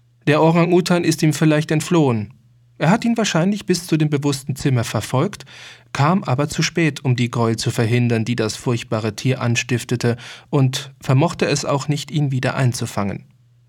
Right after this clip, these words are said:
Wahrscheinlich treibt der Orang-Utan sich immer noch frei herum. Indessen sind das nur Vermutungen, und sie sind so schwach begründet, dass mein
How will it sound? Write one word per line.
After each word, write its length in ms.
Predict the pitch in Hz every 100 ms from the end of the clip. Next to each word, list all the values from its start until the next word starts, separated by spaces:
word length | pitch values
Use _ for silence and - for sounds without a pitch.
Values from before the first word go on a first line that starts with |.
| _ _ _ _ _ _ -
Wahrscheinlich 460 | 165 165 180 185 180
treibt 260 | 165 165
der 120 | 170
Orang-Utan 600 | 156 156 156 160 160 165
sich 220 | 160 156 -
immer 180 | 165
noch 160 | 131 107
frei 260 | - 120 113
herum. 440 | 110 113 113 104 _ _ _ _ _ _ _ _ _ _ _ _ _ _ _ _ -
Indessen 640 | 147 147 143 139 156 185
sind 240 | 180 160 160
das 220 | 147 -
nur 80 | 151
Vermutungen, 640 | 156 156 165 - 120 110
und 240 | 107 117 -
sie 180 | -
sind 240 | 120 139 135
so 240 | - 170
schwach 360 | 170 - 135 -
begründet, 580 | 151 139 143 156 147 123
dass 180 | 120
mein 240 | 135 117